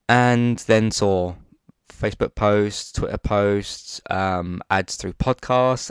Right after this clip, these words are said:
ads through YouTube, and I was like, "They're doing a really good job of promoting this show, like, a, a regular job of doing it at least."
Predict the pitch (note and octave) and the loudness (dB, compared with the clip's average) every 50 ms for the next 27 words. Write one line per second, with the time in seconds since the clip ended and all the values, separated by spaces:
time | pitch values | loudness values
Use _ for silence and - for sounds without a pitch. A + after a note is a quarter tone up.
0 | - - - F#2+ F2+ - - - G#2 F2+ F2 F#2 G#2+ A#2 A#2 - - A#2+ A2+ A#2 | -10 -6 -6 -6 -6 -6 -8 -8 -8 -6 -6 -6 -4 -4 -4 -4 -4 -2 0 0
1 | A#2 A2 - - - - - - _ _ - A2 A2 A2 G#2 A2+ A2 G#2 - - | -2 -4 -6 -18 -20 -20 -20 -20 _ _ 0 2 2 2 4 2 2 0 0 -4
2 | - - _ _ - - - - F4 - - - - G3 - A2 B2+ B2+ C3 - | -14 -20 _ _ -20 -14 -8 -8 -6 -2 2 2 4 4 4 4 2 2 2 2
3 | C#3+ A#2 - - D3 D#3 C#3 C3 - - C3 C3+ E3+ F#3 F3 F3 A#2+ F#2 F2 E2+ | -2 -4 0 0 0 0 0 -2 -4 0 2 4 4 4 4 4 2 0 -2 -4
4 | - - G2+ F2+ F2+ F#2+ G2+ - A2+ G2+ - - D2 - - - G2+ F#2+ F#2+ A2 | -2 -2 -2 0 0 -2 -4 -2 -2 -2 -2 -2 -4 -6 -4 -6 -4 0 2 2
5 | B2 B2+ A#2+ G2+ F#2 F2+ E2+ - F2+ - F2 - - F#2 F#2 F2+ F2 E2+ E2+ E2+ | 2 2 0 -2 -4 -2 -2 -4 -4 -4 -6 -4 -2 -2 -2 -2 -2 -4 -4 -4
6 | F2 F2+ F2+ F2 - - | -4 -4 -4 -6 -8 -14